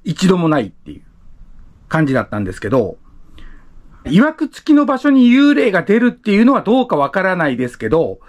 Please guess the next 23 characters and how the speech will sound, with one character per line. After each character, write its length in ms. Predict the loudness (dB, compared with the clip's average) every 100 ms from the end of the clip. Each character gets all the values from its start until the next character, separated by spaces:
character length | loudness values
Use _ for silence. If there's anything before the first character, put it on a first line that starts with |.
| -20 -20 -20 -20 0
幽 340 | 2 4 4
霊 240 | 4 2 0
が 160 | -4 -2
出 200 | 0 2
る 100 | 2
場 160 | -2
所 160 | -2 -4
っ 80 | -4
て 160 | -6
い 120 | -2 2
う 100 | 2
の 100 | 2
は 300 | -2 -4 -12 _ _ _ _
あ 120 | -2
る 120 | 0 0
ん 60 |
じ 60 | -2
ゃ 40 |
な 120 | -4
い 60 | -8
か 80 | -10
な 100 |
と 100 | -16